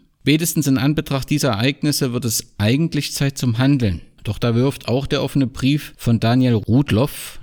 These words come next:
dem ersten Vorsitzenden des F C Eisenach, die Frage auf, ob tatsächlich die Strukturen hinterfragt werden oder ob nur einzelne Schuldige gesucht werden. Rudloff erklärt in einem viel zitierten Schreiben ausdrücklich, dass seine Kritik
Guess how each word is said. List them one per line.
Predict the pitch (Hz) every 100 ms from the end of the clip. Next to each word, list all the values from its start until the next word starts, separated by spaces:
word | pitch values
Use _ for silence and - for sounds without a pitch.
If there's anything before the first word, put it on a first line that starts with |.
| 117
dem | 95 -
ersten | 104 - -
Vorsitzenden | - 107 101 101 - 101
des | 95
F | - -
C | -
Eisenach, | 85 90 104 110 104 -
die | 98
Frage | - 101 110 -
auf, | - 113 113 -
ob | -
tatsächlich | - - - 170 - -
die | -
Strukturen | - 101 - - 123
hinterfragt | 110 107 101 - 101 117 - -
werden | - 156 180 180 -
oder | 143 147
ob | 147
nur | 151 139
einzelne | 131 139 143 143
Schuldige | 139 208 208 - 95
gesucht | 87 - 95 -
werden. | - - - 113 117
Rudloff | - 139 139 131
erklärt | 120 127 135
in | 139 123
einem | 123
viel | 120 139 135
zitierten | 127 - 127 -
Schreiben | 113 101 113 120
ausdrücklich, | - 110 - - 135 135 - 175 -
dass | - 110 -
seine | 101 101 135 165
Kritik | - - 175 170 -